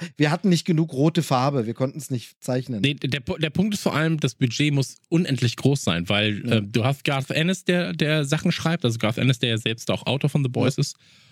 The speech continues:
Speaker 2: ähm, oder auch von, von, von, ähm, Invincible oder von Preacher oder von, ähm, The Crossed.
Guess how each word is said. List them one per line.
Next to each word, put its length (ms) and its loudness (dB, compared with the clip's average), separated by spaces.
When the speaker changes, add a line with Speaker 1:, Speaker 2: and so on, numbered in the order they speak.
Speaker 2:
ähm, 240 0
oder 160 4
auch 180 2
von, 300 -2
von, 360 0
von, 480 2
ähm, 520 2
Invincible 680 2
oder 220 0
von 360 0
Preacher 720 0
oder 220 0
von, 540 2
ähm, 600 0
The 100 -2
Crossed. 440 -4